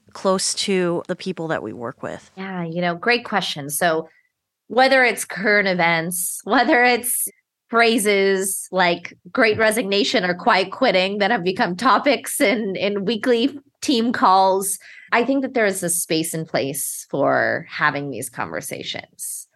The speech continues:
Speaker 2: Um, and at the same time, I think that there is a difference between a space for people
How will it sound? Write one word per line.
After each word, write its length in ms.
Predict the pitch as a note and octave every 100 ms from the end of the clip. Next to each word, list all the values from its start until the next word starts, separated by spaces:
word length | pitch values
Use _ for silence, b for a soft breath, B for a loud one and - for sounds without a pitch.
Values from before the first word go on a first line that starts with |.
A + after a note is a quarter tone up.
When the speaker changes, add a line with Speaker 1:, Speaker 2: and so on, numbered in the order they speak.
| _ _ -
Speaker 2:
Um, 320 | C3 F2+ - -
and 220 | A3+ A#3
at 80 | A3+
the 80 |
same 320 | A3 G#3+ F3 E3
time, 540 | - D#3 D3 D3 D3+
I 80 | -
think 300 | F3 E3 E3+ -
that 180 | E3+
there 260 | F3+ E3 D#3+
is 160 | D#3 D#3+
a 60 |
difference 340 | E3 D3+ F3 -
between 400 | F3 F3 D#3+ D3
a 60 |
space 340 | - - D#3+ -
for 140 | F#3
people 520 | F#3 F#3 F3 D#3+ D#3